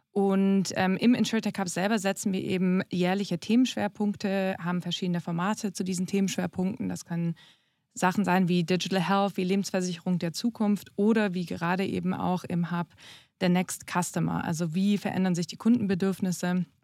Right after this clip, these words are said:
und was bedeutet das auch für die Kundenreise in der Versicherung? Im Next Customer Programm gehen wir sehr stark in den Austausch mit, äh, unseren über fünfundzwanzig internationalen Versicherungs- und Tech-Partnern, Experten, Cross-Industry-Partnern und eben auch mit international ausgewählten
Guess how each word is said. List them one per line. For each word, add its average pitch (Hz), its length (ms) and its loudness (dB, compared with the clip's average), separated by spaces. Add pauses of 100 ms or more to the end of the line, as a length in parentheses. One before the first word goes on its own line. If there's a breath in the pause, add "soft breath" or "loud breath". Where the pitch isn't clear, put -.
und 196 140 2
was 196 160 2
bedeutet 175 460 0
das 165 160 0
auch 165 140 -4
für - 100 -6
die 165 100 -2
Kundenreise 170 720 -2 (540 soft breath)
in 190 140 6
der 180 120 4
Versicherung? 165 680 -4 (500 soft breath)
Im 226 160 8
Next - 260 2
Customer 208 360 2
Programm 233 420 0
gehen 202 140 2
wir 190 100 0
sehr 185 280 0
stark 190 340 -2
in 180 80 0
den 175 120 0
Austausch 196 720 -2
mit, 185 240 -2
äh, 175 300 -2
unseren 175 300 -2
über 185 180 -2
fünfundzwanzig 180 680 -2
internationalen 175 640 -2
Versicherungs- 202 600 -4
und - 80 -4
Tech-Partnern, 190 760 -4
Experten, 185 640 -6
Cross-Industry-Partnern 180 1160 -4 (480 soft breath)
und 226 400 4
eben 190 200 2
auch 175 280 0
mit 190 120 -2
international 170 680 0
ausgewählten 165 800 -2